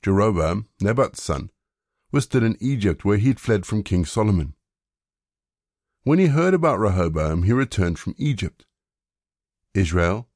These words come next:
sent for Jeroboam, and they invited him back. Jeroboam and all Israel went to Rehoboam and said, "Your father made us carry a heavy load. Reduce the hard work and lighten the hard burden he put on us, and we will serve you."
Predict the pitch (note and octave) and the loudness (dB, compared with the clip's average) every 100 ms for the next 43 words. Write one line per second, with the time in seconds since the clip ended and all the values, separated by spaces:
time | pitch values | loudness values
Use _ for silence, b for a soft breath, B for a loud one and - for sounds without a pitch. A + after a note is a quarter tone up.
0 | _ - C#3+ D3+ C3 F2+ F2 E2 D#2+ D2+ | _ -4 -4 -2 -4 -2 0 0 -2 -4
1 | B1+ - _ _ - G#2 C#3 F#2 E2+ E2 | -6 -12 _ _ -2 0 2 0 -2 -2
2 | F2 F2 F2 A2 G2 _ _ _ _ _ | -4 -2 0 -2 -4 _ _ _ _ _
3 | _ _ _ _ _ _ _ _ _ - | _ _ _ _ _ _ _ _ _ -6
4 | A#2 A#2 C3+ D#3+ D#3+ D#3+ D#3+ D3+ C#3 B2 | 0 2 2 4 4 4 2 2 2 2
5 | F#2 F2+ G2 - F#2 G2+ G2 G2 G2 F#2+ | 2 2 -2 -2 -2 2 2 2 2 2
6 | F2 F2+ - G2+ F#2 _ _ _ _ _ | 2 -2 0 -2 -2 _ _ _ _ _
7 | _ _ C3+ - C3+ C#3+ D3 D3 C3+ C3 | _ _ -4 0 0 2 2 4 4 2
8 | - - A#2+ A#2+ A2 G#2+ A2 A2 G#2 F#2 | -2 -2 0 2 2 0 0 2 2 0
9 | D2+ - _ _ _ _ _ _ _ _ | -4 -14 _ _ _ _ _ _ _ _
10 | A2 A2 A2 D3+ - C#3+ C3+ B2+ G#2+ G2+ | -4 0 2 2 2 -2 2 0 2 2
11 | F#2+ - A2 A#2 B2 B2+ G#2+ A#2 A#2 G2 | 2 0 2 2 0 0 0 2 0 0
12 | A#2 A2+ G2+ G2 G#2 C3+ - F#2 D2+ - | 0 2 2 2 0 -2 0 0 -2 -2
13 | G#2 A2+ B2+ G#2 - C#3 C3 E2 D2 | 2 2 2 0 -2 0 0 -2 -8